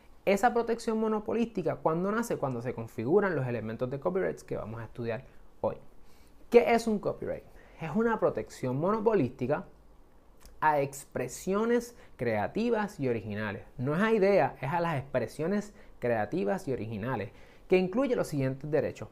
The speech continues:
Por ejemplo, el derecho a reproducción o hacer copia, el copyright, ¿ok? A reproducir esa obra. El derecho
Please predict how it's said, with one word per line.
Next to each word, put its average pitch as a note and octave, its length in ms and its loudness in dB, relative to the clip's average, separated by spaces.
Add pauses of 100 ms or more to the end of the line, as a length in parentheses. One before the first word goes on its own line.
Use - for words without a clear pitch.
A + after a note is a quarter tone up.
Por E3 140 4
ejemplo, D3+ 420 -2 (520)
el E3+ 140 4
derecho G3 500 4
a G3+ 320 4 (120)
reproducción D3 680 0
o F#3 60 2
hacer D3 240 -2
copia, - 380 -4
el B2 180 -2
copyright, C#3+ 760 0 (360)
¿ok? D3+ 340 -6
A B2 60 -4
reproducir A#2 600 2
esa B2+ 240 0
obra. E2+ 260 -10 (320)
El E3+ 180 4
derecho A3 540 4